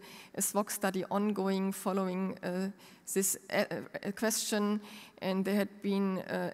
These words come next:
a study with, um, an estrad-, estradiol derivative that, um, has not been shown any superiority,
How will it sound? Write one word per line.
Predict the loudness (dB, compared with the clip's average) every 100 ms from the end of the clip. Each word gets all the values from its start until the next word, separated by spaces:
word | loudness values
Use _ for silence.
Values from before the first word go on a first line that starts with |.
| -4
a | -2
study | 0 0 0 0
with, | 2 0 -2 -2
um, | -2 0 0 0 -2 -2
an | -2
estrad-, | -2 -2 -2 -4 -4 -8 -2
estradiol | -2 0 2 2 2 2
derivative | 4 4 4 2 2 0 -2 -8 -16 -18 -16 -4
that, | -2 -2 -2 0
um, | 0 0 0 -2 -4 -6 -12 -12 -12 -2
has | 2 2
not | 2 0 0
been | 0 2
shown | 2 2 2 0
any | 0 0 0
superiority, | -2 -2 2 2 4 4 4 2 0 2 2